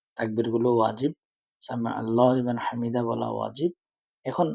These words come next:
তিন নম্বরে দেখব আমরা কি, কওলু রব্বানা ওয়ালাকাল হামদ, এটা বলাও আমাদের জন্য কি ওয়াজিব।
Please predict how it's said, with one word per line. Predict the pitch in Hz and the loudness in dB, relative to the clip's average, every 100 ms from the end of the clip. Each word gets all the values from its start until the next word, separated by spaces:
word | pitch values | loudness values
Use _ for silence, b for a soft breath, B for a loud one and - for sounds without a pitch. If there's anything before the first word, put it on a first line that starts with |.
| - _ | -6 _
তিন | - 139 131 | -4 0 2
নম্বরে | 123 120 117 | 0 0 -4
দেখব | 110 110 | -6 -6
আমরা | 104 98 113 214 - _ _ _ - 202 - | -6 -4 -2 -2 -4 _ _ _ -20 -20 0
কি, | 123 135 185 _ _ - | 2 2 0 _ _ -2
কওলু | 135 131 120 131 196 _ _ _ - | 2 2 0 -4 -6 _ _ _ -6
রব্বানা | 151 143 139 120 | -4 2 4 4
ওয়ালাকাল | 110 107 107 | 2 0 -2
হামদ, | 101 104 101 92 | -4 -6 -8 -8
এটা | 110 123 | -6 -2
বলাও | 117 117 117 123 | 0 2 2 2
আমাদের | 120 117 120 | -2 -6 -6
জন্য | 147 170 196 | -4 -2 0
কি | 208 190 _ - | -2 -4 _ -2
ওয়াজিব। | 185 165 - | 0 2 -2